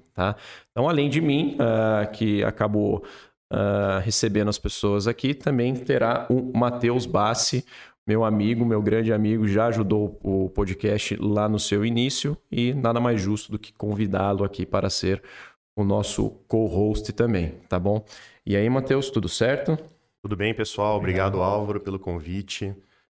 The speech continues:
Speaker 2: É, é um prazer, é, estar aqui com vocês, com o Felipe, pra gente poder, é, escutar um pouco mais dessa história de sucesso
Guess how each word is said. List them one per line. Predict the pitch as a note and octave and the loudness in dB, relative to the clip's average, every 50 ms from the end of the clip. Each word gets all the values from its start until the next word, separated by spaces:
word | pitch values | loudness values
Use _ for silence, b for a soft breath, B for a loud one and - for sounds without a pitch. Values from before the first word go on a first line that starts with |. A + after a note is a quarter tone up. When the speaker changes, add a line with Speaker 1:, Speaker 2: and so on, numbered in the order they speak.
| _ _ - | _ _ -6
Speaker 2:
É, | F2+ F2+ E2+ E2+ E2+ E2+ E2 D#2+ D#2+ D#2+ D#2+ D#2 D#2 D2+ - _ _ _ _ - | -6 -4 -4 -4 -4 -4 -4 -6 -6 -6 -8 -8 -10 -12 -16 _ _ _ _ -10
é | F#2+ | -8
um | F2+ | -4
prazer, | - - F#2+ F2 F2 G2 A2 A2+ A2 - - _ _ _ _ _ - | -2 -2 -2 0 0 -2 -2 -2 -4 -10 -20 _ _ _ _ _ -14
é, | F2+ E2 | -14 -14
estar | D#2 - - F#2 | -12 -8 -6 -8
aqui | F2 - - F2+ | -6 -6 -10 -10
com | - E2+ E2+ | -8 -8 -8
vocês, | E2 E2 - - F#2+ F#2+ G#2 G2+ - - | -8 -8 -8 -8 -6 -6 -6 -8 -10 -14
com | - - - G2 | -12 -8 -6 -6
o | G2+ | -6
Felipe, | - - F#2+ E2+ E2 F#2 G#2+ G#2 - A#2 A#2 A#2 B B B B B B _ _ _ | -6 -8 -10 -6 -6 -6 -6 -6 -6 -10 -10 -10 B B B B B B _ _ _
pra | - G2+ | -8 -4
gente | F#2+ G2 F#2 - | -4 -4 -4 -4
poder, | - G2 F#2+ F2+ F#2+ F#2 F#2 F#2 F#2 F2+ E2+ E2+ E2 E2 D#2 D#2 D#2+ - | -4 -4 -4 -2 -2 -2 0 0 -2 -2 -2 -4 -4 -6 -6 -10 -12 -14
é, | - E2+ E2+ E2 D#2+ D#2 D2 - - - | -12 -12 -10 -10 -12 -12 -14 -18 -16 -14
escutar | - - - G2+ - - G2 | -12 -10 -8 -6 -4 -4 -4
um | G2 | -4
pouco | F#2+ G2 F#2+ - | -4 -4 -4 -4
mais | F#2+ F#2 F#2+ F2+ | -4 -4 -4 -4
dessa | F#2 F2+ - F#2+ | -4 -6 -6 -8
história | E2+ - - F2+ F#2 F2+ | -8 -6 -4 -4 -4 -4
de | - | -6
sucesso | - F#2+ - - - F#2 F#2 F#2+ - - - G#2+ G#2 | -8 -8 -6 -6 -4 -4 -4 -4 -6 -8 -8 -10 -10